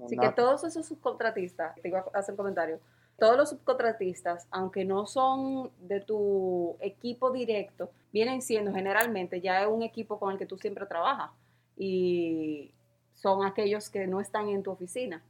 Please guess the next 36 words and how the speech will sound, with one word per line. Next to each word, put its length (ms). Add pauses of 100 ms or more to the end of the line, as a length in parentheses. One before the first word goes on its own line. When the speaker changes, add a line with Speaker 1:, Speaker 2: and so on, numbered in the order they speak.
(300)
Speaker 1:
pero 160
Speaker 2:
Claro. 100
Speaker 1:
que 100
tú 120
siempre 380
trabajas 340
con 200
ellos 380
en 180
obra, 320
que 80
sería, 400 (240)
como 200
tú 80
decías, 300
el 80
chirrocero, 840
el 80
ebanista, 1000 (240)
hasta 280
la 80
compañía 460
de 80
los 180
topes, 880 (300)
de 100
las 180
cocinas, 880
todos 360
esos 840
diferentes 840
espacios 560
que 160
hay 160
en 80
un 400